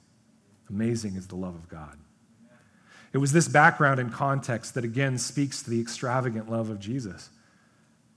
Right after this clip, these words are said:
that idea we discussed last week. While humanity, represented by his closest friends, betrayed Jesus, Christ died for them,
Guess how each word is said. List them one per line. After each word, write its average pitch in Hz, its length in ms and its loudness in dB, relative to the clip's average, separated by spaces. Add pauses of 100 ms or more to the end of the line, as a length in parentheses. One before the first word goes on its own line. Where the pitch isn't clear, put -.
(160)
that 110 100 -4
idea 120 300 2
we 117 100 2
discussed 113 380 -4
last 110 320 -6
week. 95 260 -10 (500)
While 131 140 2
humanity, 143 640 4
represented 139 600 0
by 127 160 2
his 127 160 -2
closest 139 580 -4
friends, 123 640 -4 (240)
betrayed 135 460 -2
Jesus, 117 440 -4
Christ 143 640 -4 (320)
died 104 300 -4
for - 140 -12
them, 92 260 -8